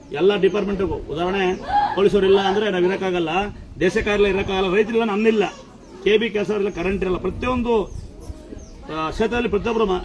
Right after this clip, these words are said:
ಇದ್ದಾರೆ. ಎಲ್ಲರೂ ಸೇರ್ಬೇಕು, ಅಂಥವ್ರು ಇಂಥವ್ರದ್ದಿಲ್ಲ. ಎಲ್ಲ ಯಾರ್ಯಾರು ಪಬ್ಲಿಕ್ ಸರ್ವೆಂಟು ಲೈವಲ್ಲಿ ಬರ್ದಾನೆ, ಟಿ ವಿ ಬರ್ದಾನೆ, ಜನಸೇವೆ ಮಾಡ್ತಕ್ಕಂಥ ಎಷ್ಟೆಷ್ಟೋ ಜನ ಮಹಾಪುರುಷ ಇದ್ದಾರೆ. ಎಲ್ಲರಿಗೂ ಸೇರ್ಸ್ಕೊಂತಾರೆ. ಜ್ವರ ಒಂದ್ಸರಿ ಅಂದ್ಬಿಡೋಣ, ಅದು ಅಂತಾರೆ ಅನ್ನೋಣ. ಇನ್ನ ಏನ್ ಗೊತ್ತಾ, ಸಾಲ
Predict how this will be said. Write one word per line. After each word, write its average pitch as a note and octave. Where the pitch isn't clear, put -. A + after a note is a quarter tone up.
ಇದ್ದಾರೆ. G#3+
ಎಲ್ಲರೂ B3
ಸೇರ್ಬೇಕು, B3
ಅಂಥವ್ರು G#3
ಇಂಥವ್ರದ್ದಿಲ್ಲ. F#3
ಎಲ್ಲ G3+
ಯಾರ್ಯಾರು F3
ಪಬ್ಲಿಕ್ D#3+
ಸರ್ವೆಂಟು E3+
ಲೈವಲ್ಲಿ F3+
ಬರ್ದಾನೆ, D#3+
ಟಿ E3+
ವಿ F#3
ಬರ್ದಾನೆ, D#3+
ಜನಸೇವೆ D#3+
ಮಾಡ್ತಕ್ಕಂಥ D#3+
ಎಷ್ಟೆಷ್ಟೋ F#3
ಜನ E3
ಮಹಾಪುರುಷ E3+
ಇದ್ದಾರೆ. E3
ಎಲ್ಲರಿಗೂ F3
ಸೇರ್ಸ್ಕೊಂತಾರೆ. E3
ಜ್ವರ E3+
ಒಂದ್ಸರಿ E3
ಅಂದ್ಬಿಡೋಣ, D#3
ಅದು E3
ಅಂತಾರೆ G3
ಅನ್ನೋಣ. G3+
ಇನ್ನ G#3
ಏನ್ A#3+
ಗೊತ್ತಾ, G#3+
ಸಾಲ A3